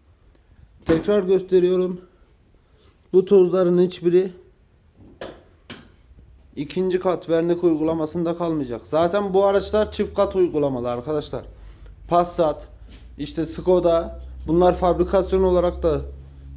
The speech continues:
çift kat uygulama, boya uygulama ile yapılıyor. Biz de bir nebze orijinaline dönmüş olacağız.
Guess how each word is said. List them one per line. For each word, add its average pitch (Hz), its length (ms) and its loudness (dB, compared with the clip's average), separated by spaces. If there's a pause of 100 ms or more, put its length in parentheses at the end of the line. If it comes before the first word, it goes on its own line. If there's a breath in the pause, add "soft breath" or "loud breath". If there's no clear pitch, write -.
çift 185 300 -2
kat 170 220 2
uygulama, 156 600 0
boya 160 240 4
uygulama 160 500 2
ile 165 140 2
yapılıyor. 165 480 0 (480)
Biz 185 200 -4
de 202 280 2 (260)
bir 180 220 -2
nebze 185 580 0 (400)
orijinaline 165 720 0
dönmüş 156 320 -2
olacağız. 117 460 -6